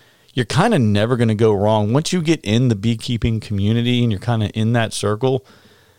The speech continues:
you're gonna make bee friends. You're gonna have people in the bee club. You could order ten packages, have 'em delivered, and maybe you decide, "Geez, you know, I only want three of these."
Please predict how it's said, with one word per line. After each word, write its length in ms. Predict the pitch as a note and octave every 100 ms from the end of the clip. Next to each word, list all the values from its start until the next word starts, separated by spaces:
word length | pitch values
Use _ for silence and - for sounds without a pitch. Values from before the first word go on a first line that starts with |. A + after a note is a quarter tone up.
| _ _ _ _ _ -
you're 180 | B2+ D3+
gonna 160 | C#3+
make 260 | B2+ B2 -
bee 160 | A#2+
friends. 500 | G#2 C#3+ D3 C#3+ C3
You're 140 | A#2 A2+
gonna 160 | A#2+
have 480 | A2 A#2 A2 G#2+ -
people 240 | - A#2+ A#2
in 60 |
the 80 | G2
bee 180 | B2 B2+
club. 400 | B2+ B2 B2 A2+
You 180 | B2 F3+
could 160 | F3 -
order 320 | A#2+ B2+ G2
ten 260 | A2 G#2+
packages, 500 | G2 G#2+ A#2 G2+ G2+
have 200 | G2 A#2+
'em 80 | A#2+
delivered, 520 | G2 G#2+ A#2+ G#2 G2 - _ _ _ _ _ _ _ _ _ -
and 100 | A#2+
maybe 200 | C3+ C3
you 80 | B2+
decide, 420 | A#2+ A#2+ A#2 G#2 A2+
"Geez, 360 | A2+ C3 G2
you 40 | G2+
know, 120 | G#2
I 100 | B2+
only 220 | B2+ G#2
want 320 | G2 G2+ F#2+ - _ -
three 240 | G#2 A2
of 80 | F#2+
these." 340 | F2+ F#2 -